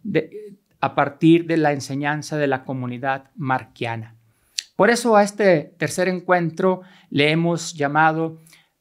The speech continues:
Pisando el suelo marquiano, segunda parte, donde veremos el discipulado,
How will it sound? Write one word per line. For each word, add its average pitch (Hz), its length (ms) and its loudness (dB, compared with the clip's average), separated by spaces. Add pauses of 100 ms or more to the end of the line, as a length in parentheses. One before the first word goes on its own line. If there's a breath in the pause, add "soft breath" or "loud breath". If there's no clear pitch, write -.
Pisando 190 680 4
el 147 160 2
suelo 180 380 2
marquiano, 170 580 0
segunda 170 580 -2
parte, 180 460 0
donde 147 320 -2
veremos 156 600 -2
el 135 280 -2 (160)
discipulado, 175 960 0